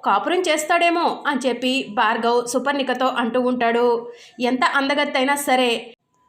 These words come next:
నా భార్యగా ఉండేది ఒకటి రెండు రోజులు మాత్రమే, ఆ తర్వాత దుబాయ్ వెళ్ళిపోతారు" అని చెప్పి నరేష్ చెప్తూ ఉంటాడు. "అంటే ఏంట్రా,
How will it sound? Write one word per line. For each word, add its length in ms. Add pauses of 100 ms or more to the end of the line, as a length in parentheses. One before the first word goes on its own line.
(140)
నా 160
భార్యగా 460
ఉండేది 540
ఒకటి 320
రెండు 200
రోజులు 340
మాత్రమే, 760
ఆ 80
తర్వాత 720 (160)
దుబాయ్ 360
వెళ్ళిపోతారు" 760
అని 200
చెప్పి 340
నరేష్ 380
చెప్తూ 220
ఉంటాడు. 540 (320)
"అంటే 240
ఏంట్రా, 460